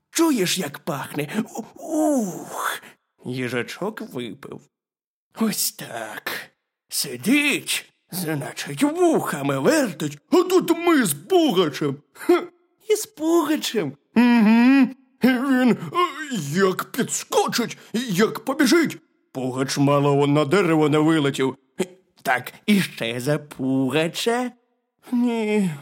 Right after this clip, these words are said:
уже геть не можу. Краще я ляжу». Ведмедик уклав їжачка й укрив кожухом. То як?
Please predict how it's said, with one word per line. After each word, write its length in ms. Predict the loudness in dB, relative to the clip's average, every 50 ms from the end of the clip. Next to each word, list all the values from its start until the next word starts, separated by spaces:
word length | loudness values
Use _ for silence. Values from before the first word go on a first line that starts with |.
| -16 -12 -6
уже 420 | -4 -4 -2 -2 -4 -4 -4 -4 -4
геть 400 | -4 -2 0 0 0 0 -2 -4
не 180 | -4 -4 -2
можу. 720 | -2 -2 0 0 2 2 2 2 0 0 0 0 -2 -2 -4 -6 -12 _ _ _ _ _ _ _ _ _ -20 -18 -8
Краще 640 | -4 -2 -2 0 0 -2 -2 -4 -6 -6 -6 -4 -4
я 180 | -4 -4 -4
ляжу». 680 | -4 -2 0 0 2 2 2 0 -2 -4 -6 -8 -8 -8 -12 _ _ _ _ _ _
Ведмедик 1040 | -10 -8 -4 -2 -2 -2 -2 -2 0 0 0 0 0 -2 -6 -8 -10 -12 -14 -18 _ _
уклав 600 | -8 -8 -8 -6 -6 -4 -4 -2 -2 -4 -4 -6 -10
їжачка 840 | -10 -10 -10 -10 -8 -10 -10 -10 -12 -14 -12 -10 -8 -6 -6 -6
й 220 | -6 -8 -10 -14 -12 _
укрив 600 | -8 -8 -8 -10 -10 -6 -4 -4 -4 -4 -6 -10 -14 _ _ _ _ _ _ _
кожухом. 800 | -6 -4 -2 -2 -2 -4 -8 -12 -16 -16 -16 -16 -16 -16 -18 _ _ _ _ _ _ _ _ _ _ _ _ _ _ _ _ _ _ _ _ _ _ -6
То 160 | -4 -4 -2
як? 520 | -2 -2 -2 -2 -2 -2 -2 -4 -6 -10